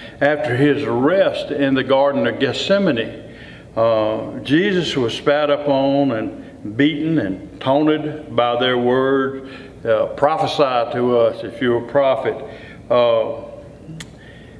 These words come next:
and as he was being sentenced later on, uh, uh,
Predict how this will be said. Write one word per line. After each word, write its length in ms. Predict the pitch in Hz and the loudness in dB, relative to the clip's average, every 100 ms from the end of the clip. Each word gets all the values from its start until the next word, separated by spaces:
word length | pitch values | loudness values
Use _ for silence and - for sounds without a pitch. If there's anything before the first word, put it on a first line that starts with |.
| - | -4
and 180 | 123 | 0
as 280 | 127 131 131 | 2 0 0
he 120 | 156 | 2
was 180 | 156 151 | 2 2
being 380 | 123 160 160 143 | 2 2 4 2
sentenced 600 | - - 208 277 - - | 0 -2 0 0 -2 -4
later 360 | 127 139 135 139 | 0 2 2 2
on, 580 | 170 180 117 110 - 113 113 107 110 - - - - - | 0 -2 -4 -6 -6 -2 0 -2 -8 -14 -20 -20 -20 -10
uh, 40 | |
uh, 260 | 113 107 110 | -8 -6 -8